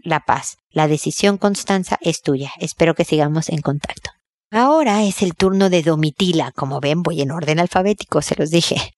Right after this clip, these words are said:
"Buen día. Los contacté por una página de psicología infantil buscando información sobre un tema delicado, el toqueteo en jóvenes y niños. Mi hijo de catorce fue encontrado tocando a un niño de ocho por la madre. Ella es mi cuñada, son primos. Habló con mi esposo y conmigo.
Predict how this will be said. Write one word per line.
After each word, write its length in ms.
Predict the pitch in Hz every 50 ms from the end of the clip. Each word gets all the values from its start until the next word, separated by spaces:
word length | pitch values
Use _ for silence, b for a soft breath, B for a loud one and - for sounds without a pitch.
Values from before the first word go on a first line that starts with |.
| _
"Buen 280 | - 202 220 240 233 220
día. 340 | 196 214 190 170 147 147 180 -
Los 180 | 214 185 180 -
contacté 480 | - 196 180 - 196 180 - - 240
por 140 | 240 269 262
una 160 | 262 254 240
página 400 | 233 - 196 185 - 196 190 190
de 80 | 180 165
psicología 460 | - - - 165 160 151 - - 175
infantil 440 | 175 - 170 175 160 - 185 196 190
buscando 420 | 175 170 - - - 160 165 170
información 560 | 180 175 - 170 160 151 151 - - 170 170
sobre 280 | 165 - 165 156 151 156
un 80 | 151 151
tema 280 | - 147 147 151 151
delicado, 560 | 151 156 156 165 - 196 190 175 156 143 131 - _ _
el 160 | - 185 175
toqueteo 580 | - - 160 - 175 156 - 190 196 208 208 208
en 100 | 196 175
jóvenes 520 | - - 165 156 160 160 165 165 - -
y 40 | 180
niños. 460 | 185 208 214 196 160 - - - - - _ _
Mi 200 | - 170 170 175
hijo 160 | 175 - 202
de 100 | 190 185
catorce 540 | - - 156 - - 196 196 190 - 240 220
fue 120 | - - 180
encontrado 520 | 165 - 175 170 - 165 165 165 170 175
tocando 420 | - - - - 156 156 160 170
a 20 | 165
un 80 | 160
niño 240 | 151 151 147 160 165
de 140 | 156 160 151
ocho 280 | 151 151 151 - - 160
por 180 | - 160 156
la 100 | 151 143
madre. 400 | 143 151 147 147 143 - - - _ _
Ella 220 | - 170 170 160 185
es 120 | - -
mi 100 | 190 165
cuñada, 420 | - 165 160 156 156 147 131 123 -
son 240 | - - 151 147 143
primos. 440 | - 151 131 - - - - - _ -
Habló 400 | - 165 156 175 190 214 247 247
con 160 | - 254 220
mi 80 | 175 160
esposo 360 | - - - 170 160 - 175
y 40 | 170
conmigo. 560 | - 180 170 175 180 185 180 160 151 139 -